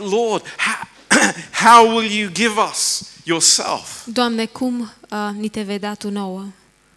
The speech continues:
Speaker 1: It's like the love in your heart.
Speaker 2: Este dragostea în inima ta.
Speaker 1: This, this is how it is.
Speaker 2: Așa stau lucrurile.
Speaker 1: It's amazing.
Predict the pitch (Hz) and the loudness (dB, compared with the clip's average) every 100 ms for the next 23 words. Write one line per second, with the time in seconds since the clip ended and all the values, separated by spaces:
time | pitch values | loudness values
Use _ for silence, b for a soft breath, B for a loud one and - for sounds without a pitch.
0 | _ _ _ _ _ _ - - 117 110 | _ _ _ _ _ _ -6 -6 -6 -14
1 | - 101 98 131 147 95 - - - _ | -14 -14 -10 -12 -12 -16 -18 -20 -20 _
2 | _ - 104 95 82 - 71 71 - - | _ -12 -10 -10 -14 -16 -18 -20 -20 -20
3 | _ _ - 220 208 - 202 226 214 196 | _ _ -14 -10 -10 -10 -8 -6 -8 -10
4 | - 196 202 208 202 202 208 202 - - | -14 -14 -12 -10 -10 -10 -4 0 0 0
5 | 123 - 107 - 117 107 101 104 95 - | 0 0 0 -4 -6 -8 -12 -16 -16 -14
6 | - - - - _ _ - 196 - 208 | -14 -16 -20 -20 _ _ -12 -6 -4 -4
7 | - 196 202 - 202 190 190 196 110 113 | -4 -6 -6 -8 -10 -6 -6 -6 -6 -8
8 | 110 101 73 | -8 -10 -12